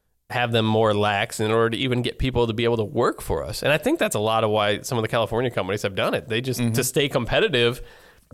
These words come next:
Speaker 1: you know, some people want it. And, you know, according to the stat, it's the, it's the minority that does. But, you know, if you wanna get the workers,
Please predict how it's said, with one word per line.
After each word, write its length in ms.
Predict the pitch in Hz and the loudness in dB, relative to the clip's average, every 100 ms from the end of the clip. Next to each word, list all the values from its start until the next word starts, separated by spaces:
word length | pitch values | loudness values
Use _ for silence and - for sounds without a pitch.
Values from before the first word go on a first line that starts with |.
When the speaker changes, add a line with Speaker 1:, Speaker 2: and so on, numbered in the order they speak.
| - - | -20 -4
Speaker 1:
you 100 | 131 | -2
know, 60 | 120 | 0
some 400 | - 170 180 180 | 0 2 2 2
people 380 | 160 143 135 | 2 2 2
want 260 | 135 262 170 | 4 4 2
it. 160 | 98 - | -2 -4
And, 280 | 117 117 113 - - _ _ _ | -2 -2 -4 -12 -20 _ _ _
you 60 | 110 | -4
know, 80 | 110 | -2
according 280 | - 135 135 | 0 0 0
to 60 | |
the 80 | 95 | -2
stat, 280 | - 160 208 | 0 0 0
it's 140 | - | -2
the, 160 | - 104 | -2 -2
it's 140 | 113 | -2
the 80 | 120 | 0
minority 560 | 110 104 127 294 240 113 | 0 2 2 2 0 -2
that 180 | - | -4
does. 360 | - 85 98 135 | -4 -2 -2 -4
But, 520 | - - 98 104 - - _ _ _ _ _ - | -2 0 2 0 -4 -20 _ _ _ _ _ -14
you 100 | - | -8
know, 80 | 85 | -8
if 180 | - - | -8 -14
you 100 | 87 | -4
wanna 200 | 104 107 | -2 0
get 120 | 120 | 0
the 60 | |
workers, 560 | 156 226 180 156 214 | 2 2 2 -2 -4